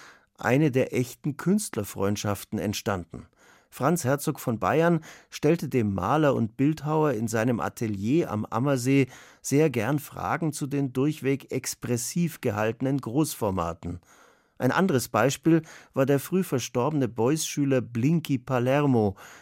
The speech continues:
Er durfte seine Werke sogar selbst in der Privatwohnung von Franz von Bayern hängen.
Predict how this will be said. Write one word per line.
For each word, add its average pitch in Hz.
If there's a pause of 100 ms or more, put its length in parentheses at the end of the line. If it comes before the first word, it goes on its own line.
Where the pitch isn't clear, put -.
Er 143
durfte 143
seine 113
Werke 120
sogar 107
selbst 117
in 110
der 110
Privatwohnung 113
von 123
Franz 104
von 127
Bayern 98
hängen. 110